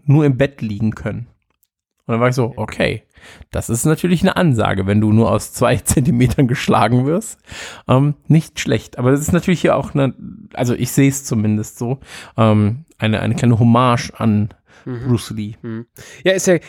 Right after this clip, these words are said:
Speaker 2: generell, also die, die meisten, die meisten, ähm, Kampfszenen sind ja eine, eine Hommage an, an Eastern Fighting. Ähm, die, wir haben in der,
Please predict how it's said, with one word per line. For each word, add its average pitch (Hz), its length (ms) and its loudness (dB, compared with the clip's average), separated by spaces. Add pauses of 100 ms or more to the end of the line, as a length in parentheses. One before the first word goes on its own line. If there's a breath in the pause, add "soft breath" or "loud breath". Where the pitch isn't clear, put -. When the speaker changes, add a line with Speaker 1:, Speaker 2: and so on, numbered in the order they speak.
Speaker 2:
generell, 156 420 2
also 131 160 -2
die, 143 220 -2
die 147 140 -6
meisten, 147 500 0
die 151 80 -2
meisten, 139 580 -2
ähm, 123 400 -4 (320 loud breath)
Kampfszenen 151 600 -2
sind 170 200 0
ja 151 320 2 (360)
eine, 135 340 0
eine 135 160 -2
Hommage 123 360 -2
an, 131 300 -6 (520 soft breath)
an 127 560 -2 (480)
Eastern 143 420 0
Fighting. 147 560 0 (460)
Ähm, 135 380 -4 (140)
die, 98 240 -10
wir 139 120 0
haben 147 180 2
in - 220 -4
der, 131 240 2